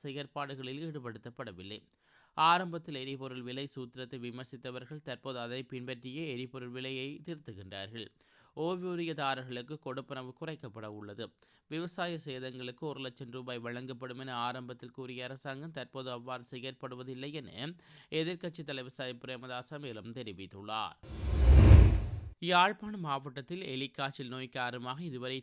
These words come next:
தொன்னூற்றி ஒன்பது பேர் பாதிக்கப்பட்டுள்ளதாக யாழ்ப்பாணம் மாவட்ட சுகாதார சேவைகள் பணிப்பாளர் வைத்தியர் ஆறுமுகம் கேதீஸ்வரன் தெரிவித்துள்ளார்.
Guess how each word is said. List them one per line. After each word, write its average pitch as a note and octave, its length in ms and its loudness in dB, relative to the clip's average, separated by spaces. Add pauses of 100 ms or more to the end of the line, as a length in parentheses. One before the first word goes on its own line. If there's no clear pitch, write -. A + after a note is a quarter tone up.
தொன்னூற்றி C3 380 -8
ஒன்பது A#2+ 260 -8
பேர் B2 240 -8
பாதிக்கப்பட்டுள்ளதாக B2 1000 -6
யாழ்ப்பாணம் B2 580 -4
மாவட்ட A#2 440 -8
சுகாதார A#2+ 460 -8
சேவைகள் A#2+ 540 -8
பணிப்பாளர் B2 520 -6
வைத்தியர் A#2+ 420 -6
ஆறுமுகம் B2 540 -4
கேதீஸ்வரன் B2+ 380 -8
தெரிவித்துள்ளார். G#2+ 880 -8